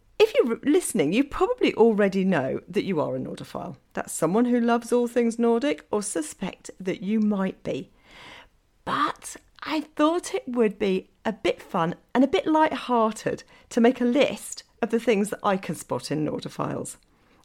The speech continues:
I have a bit of experience of it myself, of course, because I live here in Norway, and I'm a self-proclaimed Nordophile myself. So this list could have been so much longer. It could have been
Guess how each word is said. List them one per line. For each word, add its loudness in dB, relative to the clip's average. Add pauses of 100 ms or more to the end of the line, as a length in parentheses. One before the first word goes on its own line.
I -2
have -2
a -4
bit 2
of -2
experience 4
of 0
it 4
myself, 0
of -8
course, 2
because -4
I 0
live 0
here 0
in 0
Norway, -2 (540)
and 0
I'm 2
a 0
self-proclaimed 0
Nordophile -2
myself. -8 (1500)
So 4 (260)
this 2
list 2
could -4
have -6
been -2
so -2
much 0
longer. -2 (160)
It 2
could -2
have -2
been 2